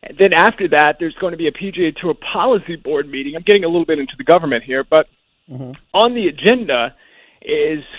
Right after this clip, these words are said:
Speaker 1: furthering its strong alliance with the D P World Tour or European Tour, investing in that tour and growing both tours to be somewhat of a global tour, um,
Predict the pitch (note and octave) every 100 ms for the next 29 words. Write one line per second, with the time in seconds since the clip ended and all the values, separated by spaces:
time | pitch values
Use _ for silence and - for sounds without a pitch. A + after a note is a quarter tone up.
0 | - - A3+ A#3 A3 G#3 E3+ E3 - -
1 | F#3+ F#3+ G3 F3 B2+ F3 F3+ D3+ - D#3+
2 | - D3+ C3+ C3 C3 F#3+ G#3 - F3 D#3
3 | F#3 F#3+ - D#3 B2+ D3+ F#3+ G#3+ - D3+
4 | C3+ C#3+ D3+ E3 D#3+ C3 F#3+ G#3 - F3
5 | C3 D3+ C#3 B2+ - D3+ D3 D3 _ _
6 | _ _ _ _ _ F3 E3+ E3 C#3 C3+
7 | F3+ G#3 G3 D#3 E3+ G3+ G3+ - A#3 G3
8 | D#3 - - F3 E3+ - F3+ E3+ D#3 D3+
9 | E3 D3+ D3 - F3+ - - _ _ _
10 | - D3+ D#3 D3